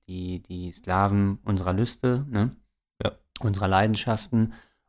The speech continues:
Speaker 1: Und, äh, die Vernunft ist eigentlich ein unglaublich schwaches Organ,
Speaker 2: Mhm.
Speaker 1: was im Grunde nicht so viel zu melden hat am Ende des Tages, ne? Das sind alles Bewegungen, die, die dahin führen, ne?
Speaker 2: Naja,
Speaker 1: Oder
Speaker 2: und, äh,
Speaker 1: wenn
Speaker 2: man
Speaker 1: dann
Speaker 2: könnte das ja auch noch anknüpfen an, an, an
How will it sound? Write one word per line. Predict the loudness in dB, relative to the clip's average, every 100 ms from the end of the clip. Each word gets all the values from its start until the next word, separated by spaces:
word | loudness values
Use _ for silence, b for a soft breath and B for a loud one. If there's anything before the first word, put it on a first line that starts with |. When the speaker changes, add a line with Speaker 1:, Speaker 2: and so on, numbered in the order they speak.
| _ 0
Speaker 1:
Und, | 4 6 6 4 2 -6
äh, | -6 -4
die | -2
Vernunft | 0 4 4 2 -4
ist | -10 -6
eigentlich | -6 -4 -4 -2
ein |
unglaublich | -2 -2 -4 -12
schwaches | -16 -16 -16 -16 -16
Organ, | -12 2 4 6 4 B B
Speaker 2:
Mhm. | 2 2
Speaker 1:
was | 0 0
im | -2 -4 -4 -4 -6
Grunde | -2 2 4
nicht | 2
so | -2
viel | -6 -8
zu | -6
melden | -6 -6 -8 -12
hat | -14
am | -12
Ende | -12 -10
des | -10 -8
Tages, | -6 -6 -4 4
ne? | 4 4 B B B B B -20 _ -4 4
Das | 6 6
sind | 6 6
alles | 2 4
Bewegungen, | 4 6 6 6 4
die, | 4 4
die | 4
dahin | 6 6 4 4
führen, | 4 8 8 8
ne? | 6
Speaker 2:
Naja, | 8 8
Speaker 1:
Oder | 6 4
Speaker 2:
und, |
äh, | 2 -6 0 4
Speaker 1:
wenn | 6
Speaker 2:
man | 6
Speaker 1:
dann | 6 6
Speaker 2:
könnte | 6
das | 6
ja | 4
auch | 4
noch | 4
anknüpfen | 2 4 2 2
an, | 0 0
an, | 0 0 0
an | 2 0 -2 -8